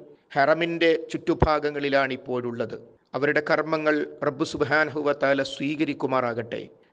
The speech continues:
ഹജ്ജും ഉംറയുമൊക്കെ ഭംഗിയായി ചെയ്ത് അള്ളാഹു സുബ്ഹാനഹു വ തആല സ്വീകരിക്കുന്ന വിധം ഇബാദത്ത് പൂർത്തിയാക്കി ആരോഗ്യത്തോടെ നാട്ടിലേക്ക്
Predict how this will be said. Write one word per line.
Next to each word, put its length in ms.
ഹജ്ജും 480
ഉംറയുമൊക്കെ 760
ഭംഗിയായി 640
ചെയ്ത് 440
അള്ളാഹു 320
സുബ്ഹാനഹു 540
വ 120
തആല 320
സ്വീകരിക്കുന്ന 880
വിധം 440
ഇബാദത്ത് 840
പൂർത്തിയാക്കി 920
ആരോഗ്യത്തോടെ 1000
നാട്ടിലേക്ക് 520